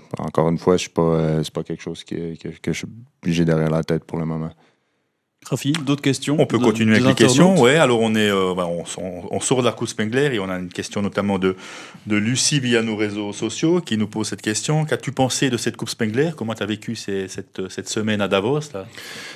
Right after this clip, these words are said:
Speaker 1: Euh, pour moi, c'était, c'était spécial parce que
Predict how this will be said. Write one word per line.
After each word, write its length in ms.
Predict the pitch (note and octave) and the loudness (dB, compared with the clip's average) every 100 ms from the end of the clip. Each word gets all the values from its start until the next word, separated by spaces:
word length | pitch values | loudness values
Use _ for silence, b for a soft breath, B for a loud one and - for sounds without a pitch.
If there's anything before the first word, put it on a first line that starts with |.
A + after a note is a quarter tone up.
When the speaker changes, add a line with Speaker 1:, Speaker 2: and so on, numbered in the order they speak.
| B _ - | B _ 2
Speaker 1:
Euh, 600 | F2+ G2 G2+ G2+ G2+ G2+ | 6 8 8 8 6 4
pour 200 | G2 G#2 | 4 4
moi, 140 | A#2 D3 | 4 4
c'était, 460 | - A2 G#2+ G#2 | 4 6 6 6
c'était 180 | G2 A2 | 4 0
spécial 580 | - A2+ G2+ A2 G#2+ A2+ | 2 2 2 4 4 4
parce 240 | G2+ - | 0 -2
que 840 | - G2 F#2 F#2 F#2 F#2 F#2 F#2 | 0 4 4 6 4 4 4 2